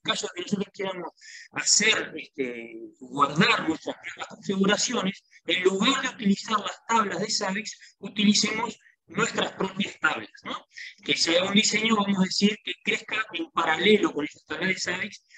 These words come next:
para evitar posibles problemas con los automatic upgrades que tenemos de la base de datos cuando pasamos de la versión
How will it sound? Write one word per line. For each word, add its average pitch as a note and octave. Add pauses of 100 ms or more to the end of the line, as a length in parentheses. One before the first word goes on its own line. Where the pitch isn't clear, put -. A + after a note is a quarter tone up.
(200)
para C4
evitar A3+ (280)
posibles A3 (340)
problemas G3
con G3
los F3+
automatic F3 (240)
upgrades F3+
que G3
tenemos F#3+ (160)
de D3
la D3
base E3+
de E3+
datos E3 (400)
cuando C#3+
pasamos C#3+
de C3
la C3
versión C3+